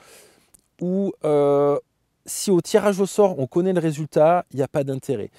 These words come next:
Il y a des endroits qui se prêteront jamais à la compétition. Il y a des endroits où il n'y a pas ce côté équité entre les postes. Le but d'une compétition est de quand mettre,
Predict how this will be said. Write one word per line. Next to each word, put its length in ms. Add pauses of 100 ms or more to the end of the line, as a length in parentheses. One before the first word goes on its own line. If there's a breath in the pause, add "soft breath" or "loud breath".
(160 soft breath)
Il 60
y 20
a 40
des 180
endroits 240
qui 160
se 100
prêteront 460
jamais 340
à 60
la 80
compétition. 580 (300 soft breath)
Il 20
y 40
a 20
des 180
endroits 420
où 160 (200)
il 60
n'y 40
a 60
pas 160
ce 100
côté 420
équité 440
entre 240
les 80
postes. 320 (340 loud breath)
Le 200
but 340
d'une 200
compétition 720
est 80
de 100
quand 180
mettre, 240